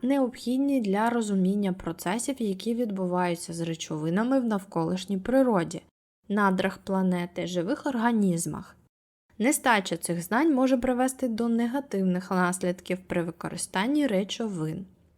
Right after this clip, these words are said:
Речовини є всюди: в повітрі, природній воді, ґрунті, живих організмах. Вони поширені не лише на Землі, а й на інших планетах. У природі кожної миті відбувається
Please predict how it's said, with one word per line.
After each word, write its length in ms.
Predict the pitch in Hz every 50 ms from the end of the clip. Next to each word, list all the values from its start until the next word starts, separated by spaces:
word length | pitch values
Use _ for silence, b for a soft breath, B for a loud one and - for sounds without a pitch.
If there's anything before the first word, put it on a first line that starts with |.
| _ _ _ _ _ _ _ _ _ -
Речовини 680 | - 202 202 208 202 - - 214 208 247 339 392 359 294
є 240 | 254 214 202 247 285
всюди: 540 | 294 - - - - - 254 214 190 180 -
в 100 | - -
повітрі, 720 | - - - 320 339 339 233 202 202 202 202 220 220 220
природній 600 | 214 214 - 196 190 196 196 214 262 277 311 311
воді, 480 | 285 247 269 254 202 185 185 190 208 214
ґрунті, 640 | 196 196 202 202 208 220 220 214 208 - - 185
живих 360 | 180 - 185 180 214 269 269 -
організмах. 840 | 269 247 240 240 226 214 214 214 208 190 185 170 175 - - - _ _ _ _ _ _ _ -
Вони 280 | 214 208 240 285 330 311
поширені 600 | - - 254 254 - 269 254 240 226 226 214 214
не 160 | 214 220 214
лише 320 | 214 220 226 - - -
на 180 | 330 311 277 247
Землі, 420 | 214 220 214 208 196 185 175 - -
а 120 | - 247 285
й 60 | 311
на 140 | 302 269 254
інших 460 | 220 196 185 190 190 190 202 202 190
планетах. 800 | - - 196 202 208 208 196 175 170 165 - - - 180 - - _ _ _ _ _ _ _ _ _ _
У 100 | - 226
природі 500 | 208 - 226 220 233 247 320 370 330 277
кожної 520 | 254 262 - 254 262 254 247 233 220 208 202
миті 340 | 208 233 302 349 339 - 285
відбувається 720 | 277 240 226 233 233 226 240 247 254 254 247 - - 233